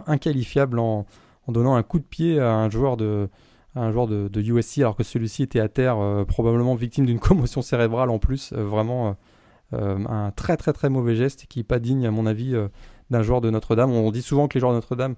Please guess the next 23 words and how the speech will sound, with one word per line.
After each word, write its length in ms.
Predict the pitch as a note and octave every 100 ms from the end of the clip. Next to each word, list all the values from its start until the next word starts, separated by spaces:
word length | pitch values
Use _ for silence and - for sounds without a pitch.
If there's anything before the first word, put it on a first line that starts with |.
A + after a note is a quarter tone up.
| _ - - - -
ou 60 | A#2+
en 20 |
tout 100 | -
cas 120 | C3
le 140 | B2
programme, 460 | C3+ - C3 C3 C#3
euh, 340 | A2+ G#2+ G#2
c'est, 260 | G#2 - A#2+
euh, 260 | A2 G#2 G2+ - - - - - -
c'est 200 | - B2
un, 200 | G#2+ A2
un 60 | A2
programme 200 | A2 A2+
très 200 | - C3+
digne. 300 | C3 E3 C#3+
Et 420 | - B2 G#2+ G#2+
là, 180 | G#2+ B2
vraiment, 300 | A2+ A2+ B2
c'était, 320 | - G#2+ A#2+
euh, 320 | A#2+ G2+ G2
c'était 300 | F#2 G2+ -
vraiment, 440 | G2+ G#2+ A2+
euh, 20 | A#2